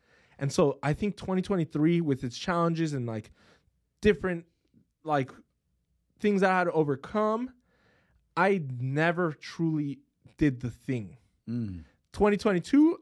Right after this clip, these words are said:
Speaker 1: I would say I did. Twenty twenty-one, I would say I did, you know? Twenty twenty-three, although I might have accomplished a lot, like, in other people's eyes, and I have to be kinder to myself, I think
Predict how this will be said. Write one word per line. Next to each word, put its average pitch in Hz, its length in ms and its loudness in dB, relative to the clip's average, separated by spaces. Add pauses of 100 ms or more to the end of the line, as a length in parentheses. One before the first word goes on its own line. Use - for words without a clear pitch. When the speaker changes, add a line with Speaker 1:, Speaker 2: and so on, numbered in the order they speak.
Speaker 1:
I 208 200 0
would 403 120 2
say 269 140 0
I 202 100 2
did. 143 380 0 (320)
Twenty 208 220 -2
twenty-one, 220 560 2
I 185 140 0
would 202 120 2
say 226 140 -2
I 214 80 -2
did, 202 260 0
you 143 80 0
know? 175 320 0 (460)
Twenty 208 240 4
twenty-three, 226 640 0 (680)
although 170 240 4
I 233 140 4
might 170 240 0
have 180 140 -2
accomplished 147 500 -6
a 143 40 -6
lot, 123 320 -2
like, 135 200 -2
in 120 100 -4
other 135 220 -4
people's 131 300 -6
eyes, 156 280 0
and 123 280 -8 (200)
I 143 100 -2
have 151 200 2
to 156 80 -8
be 143 220 -4 (460)
kinder 156 320 -2
to 156 60 -2
myself, 143 600 -6 (520)
I 147 140 4
think 165 380 -4